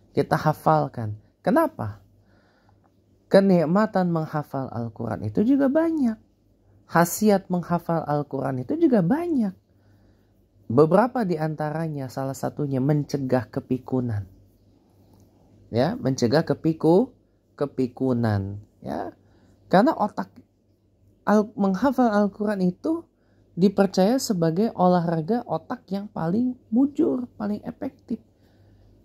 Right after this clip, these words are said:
Karena otak ini terus dilatih psikomotoriknya, motornya tuh bergerak. Untuk apa? Untuk mengingat-ingat, mengulang-ulang ayat-ayat yang ada di dalam Al-Quran yang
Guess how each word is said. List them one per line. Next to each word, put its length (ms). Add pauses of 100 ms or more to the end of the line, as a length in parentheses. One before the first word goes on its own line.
(360)
Karena 320
otak 360
ini 160
terus 560
dilatih 560 (460)
psikomotoriknya, 1120
motornya 640
tuh 80
bergerak. 560 (960)
Untuk 260
apa? 320
Untuk 240
mengingat-ingat, 920 (240)
mengulang-ulang 1080 (880)
ayat-ayat 720
yang 160
ada 240
di 160
dalam 320
Al-Quran 600
yang 120